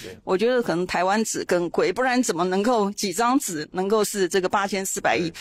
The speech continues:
Speaker 2: 但重点我要跟大家报告的是，大家如果回去看那个国会频道，我想那个资讯都还在。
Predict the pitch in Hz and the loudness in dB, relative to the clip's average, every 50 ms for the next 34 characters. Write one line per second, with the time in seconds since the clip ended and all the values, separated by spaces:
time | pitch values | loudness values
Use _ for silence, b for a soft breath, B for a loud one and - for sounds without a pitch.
0 | B B B 370 403 403 - - 494 453 320 226 - 185 160 123 123 135 170 185 | B B B -2 -2 0 0 0 2 2 2 2 2 0 0 0 0 0 0 2
1 | 214 220 226 233 240 240 226 226 220 - 247 220 185 180 214 196 180 - - 165 | 2 2 2 2 2 2 0 0 0 2 2 2 2 2 2 2 2 2 0 -4
2 | - - 175 - 359 381 370 427 392 349 269 214 175 - 180 190 - 277 233 - | -4 -4 -4 -2 -2 0 2 2 4 4 2 2 2 2 0 0 2 0 -2 0
3 | - 269 220 214 220 202 180 - - 175 202 220 - - 170 165 165 196 180 165 | 0 0 2 2 2 0 0 2 2 4 4 4 2 0 -2 -2 0 0 2 2
4 | 147 175 165 - 180 165 156 190 190 180 - - 214 220 - 254 196 180 185 190 | 2 2 2 2 0 0 0 0 -2 -2 -2 -2 -2 0 0 2 2 2 0 0
5 | - - 120 - - 196 156 123 | -2 -4 -6 -2 0 0 0 0